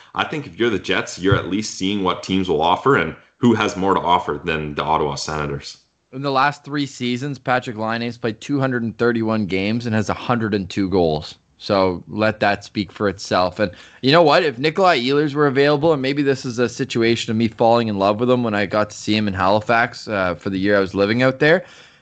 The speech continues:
Speaker 2: uh, he had a thirty-seven game point streak,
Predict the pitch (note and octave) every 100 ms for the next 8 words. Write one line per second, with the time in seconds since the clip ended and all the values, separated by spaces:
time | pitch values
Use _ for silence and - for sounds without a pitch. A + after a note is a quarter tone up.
0 | _ - A#2 A#2+ D3 D3+ - C3+ B2+ B2
1 | B2+ A#2 G#2+ G#2+ F#2 F#2+ G#2 G2+ C#3 D3
2 | D#3